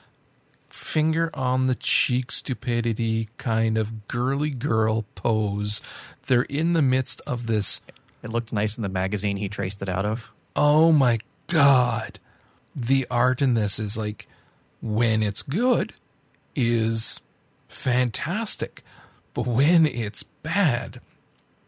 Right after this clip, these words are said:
Speaker 1: and that creepy, soulless smile that he puts on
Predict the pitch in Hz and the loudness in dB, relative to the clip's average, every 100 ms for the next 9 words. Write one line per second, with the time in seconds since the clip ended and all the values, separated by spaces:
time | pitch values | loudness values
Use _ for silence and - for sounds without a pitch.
0 | _ - - 123 131 123 110 - _ _ | _ -20 -8 0 2 4 2 -2 _ _
1 | _ _ - - - 135 202 208 214 208 | _ _ -6 -6 -2 -2 -2 -2 -2 -2
2 | 160 - _ _ - - - - - 120 | -4 -8 _ _ -10 -6 -2 -2 -2 0
3 | 131 165 156 156 156 - - - 120 135 | 0 2 0 0 0 2 0 -2 -6 -4
4 | 120 127 117 107 101 101 - - - 117 | 0 2 2 -2 -4 -6 -6 -6 -2 0